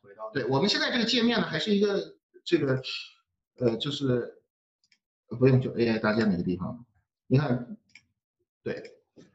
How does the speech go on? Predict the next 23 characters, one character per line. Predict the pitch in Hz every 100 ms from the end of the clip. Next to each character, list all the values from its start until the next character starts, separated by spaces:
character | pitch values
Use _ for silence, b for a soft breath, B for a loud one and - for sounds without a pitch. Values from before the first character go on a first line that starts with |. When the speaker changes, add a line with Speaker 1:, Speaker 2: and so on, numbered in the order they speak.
| _
Speaker 2:
我 | 143
们 | 220
现 |
在 | 269
界 | - 247
面 | 240
是 | 233
一 | 233
个 |
这 | -
样 | 269 135
的 |
界 | - 104
面。 | 104 - - -
这 | -
个 | 285
界 | 269
面 | 254 262
呢， | 196 165
其 | - 226
实 | 214 175 196 196 -
啊， | 120 -
它， | -